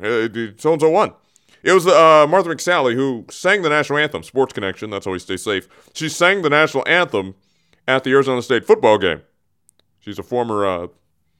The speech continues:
look up her title 'cause I wanna mess that up, but she's, she was in the Air Force, like, one of the first women to fly a, a fighter pilot, excuse me, fi-, fly a fighter jet or something like that. Anyway, so I was listening to the radio,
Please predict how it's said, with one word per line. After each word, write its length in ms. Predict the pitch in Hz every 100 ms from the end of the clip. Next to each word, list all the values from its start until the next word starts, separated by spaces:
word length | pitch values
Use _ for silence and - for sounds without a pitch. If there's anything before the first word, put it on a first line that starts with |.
| _ _ _ _ _ _ _ _ _
look 200 | 143 214
up 120 | 247
her 80 | 139
title 260 | - 143 107
'cause 140 | 107
I 80 | 151
wanna 140 | 143
mess 180 | 104 98
that 160 | 98 110
up, 80 |
but 100 | 95
she's, 260 | 92 165 147
she 220 | - 147
was 280 | 135 160 180
in 400 | 147 156 151 131
the 260 | 113 104 -
Air 160 | 143 175
Force, 480 | 127 95 85 - - _ _ _
like, 120 | 117 113
one 100 | 147
of 80 |
the 60 | 127
first 260 | - 156 139
women 200 | 143 127
to 40 |
fly 360 | - 135 131 131
a, 240 | 107 95
a 160 | - 98
fighter 340 | - 147 180
pilot, 400 | 180 175 175 185 - - _
excuse 240 | - 165
me, 120 | 110
fi-, 260 | 95 139 151 -
fly 360 | _ 147 175 175
a 160 | 127
fighter 340 | 107 160 156 113
jet 280 | 92 135 107
or 20 |
something 240 | 131 90
like 100 | 85
that. 160 | 85 87
Anyway, 320 | 180 175 123 - _ _ _ _ _ _ _ _ _
so 100 | -
I 20 | 156
was 80 |
listening 180 | 160 175
to 80 | 170
the 60 | 160
radio, 420 | 208 165 147